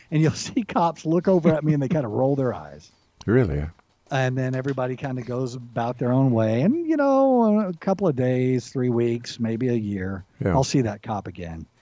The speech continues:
Speaker 1: And that cop will come over and go, "Hey, you know what? Uh, one time I was out at this place."
Speaker 2: Mm-hmm.
Speaker 1: And then they'll tell me their story.
Speaker 2: Yeah.
Speaker 1: 'Cause everybody's got one.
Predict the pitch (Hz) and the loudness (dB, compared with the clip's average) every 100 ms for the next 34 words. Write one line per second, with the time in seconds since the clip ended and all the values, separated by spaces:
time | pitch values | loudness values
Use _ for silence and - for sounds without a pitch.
0 | _ _ - 113 110 123 117 - - 110 | _ _ -2 -2 -2 -4 -4 -2 0 2
1 | 107 104 135 254 320 170 160 294 302 320 | 0 -2 -2 0 2 2 4 4 2 0
2 | 302 - _ _ _ _ _ _ _ _ | -2 -8 _ _ _ _ _ _ _ _
3 | _ _ _ _ 156 156 147 - 240 320 | _ _ _ _ -8 -6 -6 0 2 2
4 | 285 277 240 202 294 262 147 151 156 135 | 0 2 2 2 2 4 4 2 2 0
5 | 110 - - 156 - 165 113 127 143 160 | -4 -6 -6 -6 -4 -2 0 0 0 0
6 | 110 110 117 120 110 - - 101 117 117 | 2 2 4 2 0 -4 -8 -4 -2 -2
7 | 117 110 - - 73 - - _ _ - | -4 -8 -8 -6 -6 -8 -14 _ _ -18
8 | - 117 110 117 131 123 127 123 117 85 | -6 -4 0 2 2 2 0 -2 -6 -10
9 | - 76 | -12 -20